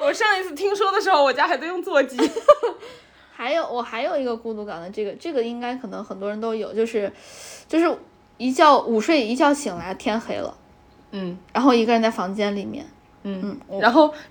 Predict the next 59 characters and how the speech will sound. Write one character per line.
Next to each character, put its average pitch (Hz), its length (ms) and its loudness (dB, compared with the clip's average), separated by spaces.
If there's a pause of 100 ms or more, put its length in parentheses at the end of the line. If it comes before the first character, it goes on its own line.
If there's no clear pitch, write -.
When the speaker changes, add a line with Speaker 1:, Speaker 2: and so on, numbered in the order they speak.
(120)
Speaker 1:
我 214 140 4
们 208 120 2
在 269 140 6
列 277 140 2
提 220 160 -4
纲 240 180 6
的 285 80 4
时 - 120 -6
候， 190 180 0
我 175 40 0
们 175 140 -4
哥 208 140 -2
哥 214 180 0
列 214 140 2
了 196 100 6
这 196 80 -2
条 196 160 2
之 196 120 -4
后， 202 280 0 (800)
<laughs> - 880 -6
因 370 100 4
为 427 160 10
我 294 100 4
记 330 200 -4
得 320 100 8
我 269 120 8
看 339 260 4
过 302 100 2
一 294 60 -2
个 311 80 2
相 339 240 2
关 320 180 6
的 285 260 8
理 262 180 -4
论 302 180 2
支 339 160 -4
持， 254 340 2 (200)
我 269 120 8
就 294 80 6
直 269 140 -4
接 311 80 0
给 262 80 4
他 233 80 4
贴 294 260 8
上 233 220 4
了， 254 200 2 (320)
<laughs> 415 360 -6
证 330 160 6
明 311 240 0
你 269 80 2
不 220 100 -2
是 311 120 4
孤 277 180 -2
独， 226 220 -2
不 214 100 2
要 302 100 8
给 254 140 2
自 254 100 -6
己 349 80 -2